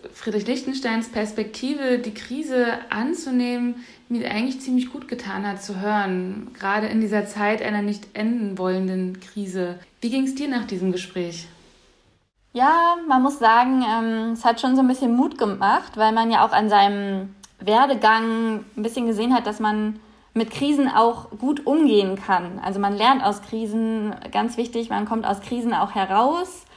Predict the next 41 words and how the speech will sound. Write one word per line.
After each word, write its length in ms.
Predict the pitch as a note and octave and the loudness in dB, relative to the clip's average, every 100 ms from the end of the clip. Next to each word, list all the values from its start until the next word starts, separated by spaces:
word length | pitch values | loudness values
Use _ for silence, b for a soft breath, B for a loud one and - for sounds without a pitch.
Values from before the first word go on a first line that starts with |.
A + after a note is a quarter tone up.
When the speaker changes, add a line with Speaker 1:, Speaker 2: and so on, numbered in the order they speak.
| B B B B B B - | B B B B B B 2
Speaker 2:
Meistens 600 | G#3+ C#4 - C#4 C#4+ C4+ | 4 4 0 -4 -4 0
zumindest. 720 | B3 B3+ B3 B3 B3 - F3+ | 2 4 4 0 -2 -6 -2
Ähm, 420 | A3 G#3+ G3+ G3 | 0 0 -2 -6
das 180 | G3 G3+ | -8 -6
ist 200 | G#3 - | -10 2
gerade, 200 | G3+ G#3+ | 2 4
glaub 200 | G3 F#3+ | 4 2
ich, 200 | G3 - | 0 -6
für 140 | G3 | -6
unsere 300 | - A3+ A3 | -2 0 0
Situation 640 | G#3+ G#3 G#3+ G3 - G#3 G3+ | 0 2 2 2 -2 0 2
der, 260 | G3 G3+ A3+ | 4 2 0
<laughs> 220 | B3 A#3+ | -2 0
derzeit 440 | A#3+ - G#3+ G#3 - | 0 4 4 2 -2
ganz, 480 | G3+ G3 - - | -4 -4 -8 -14
ganz 280 | - G3+ G3+ | -8 -6 -6
gut, 320 | B3 C#4 C#4+ G#3 | -4 -4 -4 -4
ähm, 440 | G#3 G#3 G#3 G#3 | -2 -2 -4 -4
darüber 300 | G3 F#3+ F#3+ | -4 -2 0
nachzudenken, 960 | F#3 G#3+ C4 B3+ A#3 A#3 A#3 A#3+ A#3+ A3 | 2 0 -2 -4 -2 0 0 -2 -2 -2
dass 160 | G3 | -4
es 120 | G3 G3 | -4 -2
nach 180 | F#3+ | -4
Krisen 360 | - A3+ A3+ G#3+ | -4 -6 -4 -2
auch 160 | F#3+ F#3 | -2 0
weitergeht. 680 | G3 B3 B3 A3+ B3 B3 - B B | 0 2 -2 -2 -6 -8 -10 B B
Ich 60 | - | 0
fand, 180 | B3+ C#4+ | 2 4
man 240 | C#4+ C4 | 4 6
hat 120 | B3 | 4
in 100 | A#3+ | 4
dem 100 | B3+ | 2
Gespräch 360 | B3 - D4+ E4 | 0 -2 -2 2
auch 160 | C#4 C#4 | 2 2
gemerkt, 600 | A3 G#3 A#3 F4 - - | 0 2 4 2 0 0
dass 400 | C4 C4 - - | 0 0 -10 -10
es 320 | - A#3 - | -6 -6 -8
gut 240 | - D4+ F#4 | -4 -4 -2
ist, 280 | C#4 C#4 - | -2 -2 -6
Krise 400 | - C4+ C4 - | -4 0 2 2
anzuerkennen. 840 | G#3 B3+ - - - - - G#3 | 0 0 -2 -4 -4 -8 -8 -10